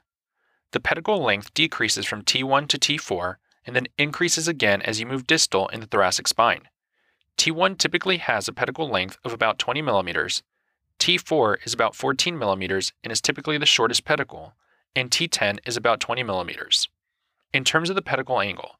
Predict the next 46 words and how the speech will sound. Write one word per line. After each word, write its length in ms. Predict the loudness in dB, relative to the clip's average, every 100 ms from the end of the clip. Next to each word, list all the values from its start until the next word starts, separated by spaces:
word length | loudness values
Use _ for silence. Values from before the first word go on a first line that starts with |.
| _ _ _ _
the 80 | -4
transverse 520 | 2 2 2 0 0
pedicle 460 | 0 -4 -2 -6 -4
angle 320 | -6 -4 -6
varies 400 | 0 2 4 2
from 160 | -2 -4
ten 220 | -4 -4
degrees 500 | -4 -2 -2 -2 -4
in 120 | -4
the 60 | -6
mid-thoracic 600 | -4 -2 2 2 2 -2
spine 400 | -2 0 -2 -6 _ _ _
to 100 | -6
thirty 280 | 2 4 4
degrees 500 | 0 -2 -2 -4 -4 -4
at 160 | -2
L 120 | -2
five. 460 | 2 4 4 2 -14 _ _ _ _ _ _ -2
The 80 | 0
sagittal 420 | 2 2 0 -2
pedicle 400 | -2 -4 -2 -2
angle 380 | -2 -2 -4 -6 -8
is 100 | -2
about 240 | 0 0
fifteen 460 | -4 -4 -2 -2 0
to 100 | 0
seventeen 400 | 0 -2 -4 -4
degrees 320 | -2 0 2
cephalad 540 | 2 2 4 4 2
for 120 | -4
the 60 | -4
majority 460 | -4 -2 0 0 0
of 40 |
the 80 | -2
thoracic 400 | 2 2 2 0
spine. 420 | 2 2 0 -6 _ _ _ _ _ -2
It 100 | 0
is 160 | 0
neutral 420 | -2 -2 2 0 0
or 80 | -2
zero 260 | 0 2
degrees 440 | 2 0 2 2 2
for 100 | 0
the 80 | 0
lumbar 300 | 2 4 2
spine, 360 | 2 0 -2